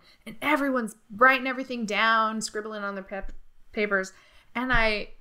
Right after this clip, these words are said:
one, thought, "Well, geez, I'm definitely never gonna become an astronaut because even just in this one room, everyone wants to become an astronaut and they're all really smart and great.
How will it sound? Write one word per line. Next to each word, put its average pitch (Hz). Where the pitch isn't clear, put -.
one, 202
thought, 175
"Well, 165
geez, 170
I'm 160
definitely 175
never 165
gonna 160
become 180
an 156
astronaut 160
because 160
even 208
just 196
in 196
this 185
one 185
room, 202
everyone 175
wants 170
to -
become 175
an 170
astronaut 165
and 170
they're 165
all 165
really 165
smart 165
and 165
great. 170